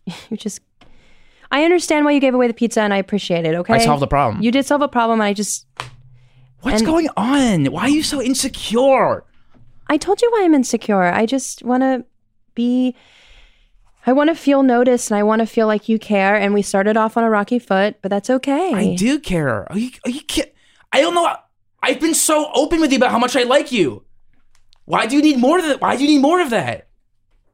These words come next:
Speaker 1: I guess I need a lot. <laughs>
Speaker 2: Yeah, I guess you do need a lot.
Speaker 1: Okay, and is that a problem? I'm willing to give you a
Speaker 2: I mean, it
Speaker 1: lot.
Speaker 2: kind of is a
Speaker 1: I'm
Speaker 2: lot if you
Speaker 1: willing
Speaker 2: like,
Speaker 1: to give you a lot. You didn't
Speaker 2: 'cause you're not accepting anything. Like, I mean, I can give you a lot, but I need, I need to give you something that you will accept. You know what I mean?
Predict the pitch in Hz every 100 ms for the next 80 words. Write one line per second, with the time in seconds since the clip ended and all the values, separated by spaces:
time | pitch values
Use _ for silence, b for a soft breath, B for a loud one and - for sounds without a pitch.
0 | _ _ _ _ _ _ - 220 226 233
1 | 240 262 262 277 285 285 392 220 185 -
2 | - - - 240 254 220 294 302 294 180
3 | 311 349 240 170 143 110 - _ _ _
4 | _ _ - 262 277 370 349 294 294 285
5 | 226 233 330 285 254 254 302 285 294 247
6 | 269 349 302 254 302 370 339 269 285 339
7 | 294 240 330 320 381 381 370 349 427 392
8 | 320 349 349 294 302 277 311 285 277 240
9 | 339 - 196 123 143 180 - - 247 -
10 | 196 214 233 175 262 302 254 165 226 262
11 | 214 185 175 196 196 220 226 185 190 175
12 | 190 214 240 196 240 226 - 240 262 214
13 | 185 180 180 170 185 175 - 233 214 -
14 | 208 220 170 226 320